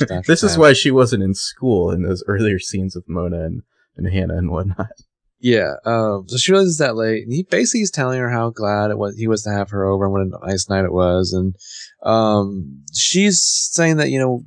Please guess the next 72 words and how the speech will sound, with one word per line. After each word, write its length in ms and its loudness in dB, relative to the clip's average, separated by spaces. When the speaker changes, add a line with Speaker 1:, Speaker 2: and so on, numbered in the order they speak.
Speaker 2:
things 220 0
with 80 -4
her 140 0
family, 480 0
she 180 -2
may 180 2
be, 540 0
you 140 -4
know, 100 0
taking 300 0
him 20 2
up 100 -2
on 80 0
his 120 0
offer 240 0
to 100 0
stay 220 0
over 240 0
more 200 2
often. 600 -2
And 80 0
he's 100 2
like, 100 2
"Oh, 220 2
I 80 2
hope 260 -4
you 120 -4
do." 360 -4
Speaker 1:
Well, 80 0
'cause 200 4
he, 160 4
he 100 2
was 180 0
like, 280 4
she 160 -6
was 120 -4
like, 200 4
"Oh, 100 6
sorry 220 2
for 100 -4
drooling 340 -2
on 120 -2
your 120 -4
couch 400 -4
and 80 -6
imposing." 460 -4
And 100 -2
he's 160 -4
like, 180 -2
"No, 140 0
it's 120 -4
cool. 280 2
You 60 0
can, 100 0
you 420 -12
can 60 -8
stay 200 4
on 80 8
my 100 4
couch 300 2
anytime." 440 -2
And 100 -6
she's 140 -14
like, 160 -4
"Well, 200 0
I 20 -2
might 220 -4
take 180 -10
you 100 -6
up 140 -8
on 120 -10
that." 200 -12